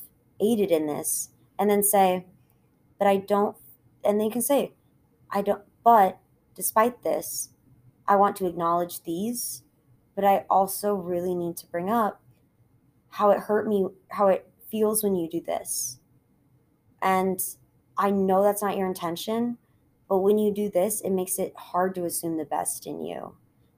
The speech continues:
And you deserve a partner who can fe-, who can assume the best in you."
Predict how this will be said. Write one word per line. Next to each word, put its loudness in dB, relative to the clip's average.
And 2
you 2
deserve 2
a -10
partner -2
who -4
can -6
fe-, -12
who -6
can -4
assume -2
the -2
best -6
in -12
you." -18